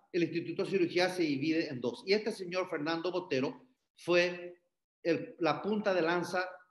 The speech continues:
la punta del ovillo de la iniciación de la segunda cátedra de cirugía o sala cuarta. Este señor hizo muchísimo por esa institución y creo, eh, en el análisis retrospectivo, de que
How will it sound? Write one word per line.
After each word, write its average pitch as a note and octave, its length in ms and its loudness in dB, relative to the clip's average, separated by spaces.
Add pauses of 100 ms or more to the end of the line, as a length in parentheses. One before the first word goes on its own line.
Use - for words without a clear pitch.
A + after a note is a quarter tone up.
(380)
la C3+ 220 -2
punta G#3+ 280 6
del G3 140 6
ovillo F3+ 640 2
de E3 140 6
la D#3 100 6
iniciación E3 600 0
de F3 80 0
la E3+ 100 -2
segunda E3+ 500 -2
cátedra D#3+ 720 0
de D#3 100 -2
cirugía D3+ 640 0
o C3 140 -6
sala C#3+ 500 -2 (140)
cuarta. D#3 540 4 (680)
Este E3 280 2
señor F3 440 2
hizo F3+ 320 0
muchísimo D#3 800 -2
por D#3 120 0
esa D#3 160 -2
institución E3+ 640 -2 (280)
y - 300 -6
creo, G3+ 340 8 (1300)
eh, C#3+ 220 2
en C#3+ 120 0
el D3+ 80 2
análisis F3 480 2
retrospectivo, F3 760 0
de F3 160 0
que - 460 -2